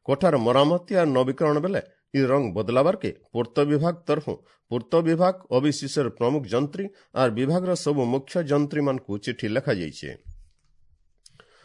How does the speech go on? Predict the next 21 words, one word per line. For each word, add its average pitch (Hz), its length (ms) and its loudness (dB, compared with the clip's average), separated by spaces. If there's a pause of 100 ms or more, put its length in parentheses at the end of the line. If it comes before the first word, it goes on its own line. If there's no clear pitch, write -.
(240)
ପୃଥିବୀର 175 380 -2
ସର୍ବୋଚ୍ଚ 151 640 -4
ସମ୍ମାନ 160 380 -2 (320)
ନୋବେଲ 143 380 0
ପୁରସ୍କାର 151 500 0
ଘୋଷଣା 113 360 -6
କରାଯାଇଛି। 87 520 -4 (360)
ମେଡିସିନ 147 520 2
ଲାଗି 202 240 -2 (300)
ବୈଜ୍ଞାନିକ 135 640 2
ଭିକ୍ଟର 135 480 -2 (120)
ଆମ୍ବ୍ରୋସ 147 420 0 (180)
ଆର୍ 123 200 2 (120)
ଗ୍ୟାରି 143 340 4
ରୁବକୁନ 135 460 0 (180)
ମିଳିତ 165 380 2
ଭାବେ 147 260 0 (100)
ଇ 120 60 -4
ପୁରସ୍କାର 113 480 -4
ପାଇବେ। 87 360 0 (400)
ଇନ 139 120 2